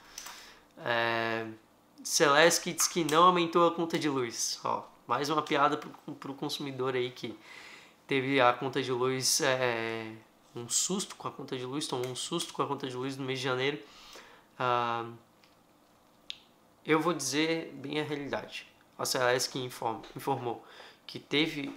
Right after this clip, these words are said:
um aumento da demanda por energia, ou seja, os con-, as pessoas passaram a consumir mais energia, realmente. Só que isso não justifica o fato de pessoas que tiveram a conta de luz no mês de dezembro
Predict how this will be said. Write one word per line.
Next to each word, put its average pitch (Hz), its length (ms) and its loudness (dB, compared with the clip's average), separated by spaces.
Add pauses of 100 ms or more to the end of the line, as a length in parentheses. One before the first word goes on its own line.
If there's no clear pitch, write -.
(120)
um 120 180 -8
aumento 117 460 -4
da 123 120 -2
demanda 120 400 -6
por - 140 -12
energia, 120 380 -6
ou 143 60 0
seja, 123 300 -2
os 123 80 -4
con-, 131 460 -8
as 117 120 -8
pessoas 127 520 -2
passaram - 800 2
a 123 40 -4
consumir 127 420 -6
mais 123 340 8
energia, 117 540 -6 (480)
realmente. 123 720 2 (320)
Só - 260 4
que 139 240 -4
isso 143 220 -2
não 135 180 -2
justifica 151 720 -4 (400)
o - 80 -6
fato 123 440 4
de 123 220 -6 (280)
pessoas 131 440 0
que 135 140 -8
tiveram 120 540 -2
a 113 60 0
conta 123 340 -6
de 123 140 -4
luz 117 320 -4
no 123 80 -8
mês 117 200 -6
de 123 100 -6
dezembro 117 580 -2